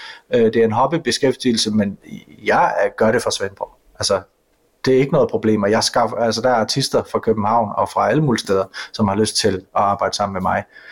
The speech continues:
Øh, og det kan vi jo også se på de, på mange af de professionelle, der flytter herned. Og de flytter alle sammen fra København herned, fordi de tænker, Her kan vi faktisk komme ind i en stemning, og der er så meget inspiration, fordi der er så mange folk, der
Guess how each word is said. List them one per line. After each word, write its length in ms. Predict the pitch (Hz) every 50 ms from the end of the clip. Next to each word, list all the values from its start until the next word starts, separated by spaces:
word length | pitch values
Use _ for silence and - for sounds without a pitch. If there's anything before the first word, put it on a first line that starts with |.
| - - -
Øh, 300 | 117 107 101 101 101 104 -
og 200 | 113 113 110 -
det 140 | 135 127 -
kan 100 | 147 131
vi 40 | 123
jo 100 | 110 117
også 160 | 147 156 -
se 160 | - 165 135 -
på 60 | 131
de, 280 | 117 120 117 113 110 - - - -
på 100 | - 117
mange 200 | 113 110 110 120
af 60 | 123 120
de 80 | 117
professionelle, 540 | 113 - 113 - 120 117 107 135 123 113 107
der 60 | 104
flytter 300 | - - 110 107 107 98
herned. 280 | 101 98 104 113 117 113 - - _ _ _ - - - _ _ _ _ -
Og 260 | - 113 110 110 -
de 80 | 120 113
flytter 260 | - 131 123 123 117
alle 260 | 110 131 151 170 170
sammen 260 | - 127 104 98 95 -
fra 80 | - 101
København 500 | - 104 101 - 95 98 101 92 90 - - _ _ -
herned, 380 | - 120 107 107 107 107 107 -
fordi 220 | - 110 - 104 98
de 120 | - 104
tænker, 360 | - - 113 104 104 104 101 - - - - - - - - - _ _ _ -
Her 120 | 143 147
kan 180 | 143 - 110 104
vi 80 | 110
faktisk 760 | - - - 113 123 131 - - - 110 104 - - - - - - - _ _ _ _ _ _ - - - _ _ _ - -
komme 180 | 120 113 113 - - -
ind 240 | 143 147 151 135 120
i 80 | 117
en 100 | 113 110
stemning, 920 | - - - - - - 127 139 147 165 170 175 175 170 165 165 156 - _
og 300 | - 127 123 120 120 120
der 60 | 135
er 120 | 127 135 147
så 100 | 170 151
meget 200 | 135 135 143 156
inspiration, 480 | 151 151 - 147 151 - 170 175 165 151
fordi 140 | 151 147
der 80 | 135 139
er 40 | 135
så 120 | - 147
mange 240 | 131 123 135 147 143 - -
folk, 320 | - - 151 147 143 -
der 60 | -